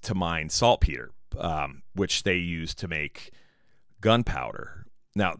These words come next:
saltpeter is also, you know, more scientifically known as potassium nitrate, um, which is used to preserve meat. It, they put it in some kinds of toothpaste for, like, sensitive teeth,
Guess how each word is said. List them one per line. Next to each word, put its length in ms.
saltpeter 840
is 160
also, 540
you 220
know, 180
more 240
scientifically 640
known 220
as 160
potassium 580
nitrate, 540
um, 460
which 180
is 160
used 280
to 80
preserve 420
meat. 440
It, 420
they 100
put 220
it 80
in 120
some 200
kinds 260
of 80
toothpaste 640
for, 120
like, 160
sensitive 440
teeth, 480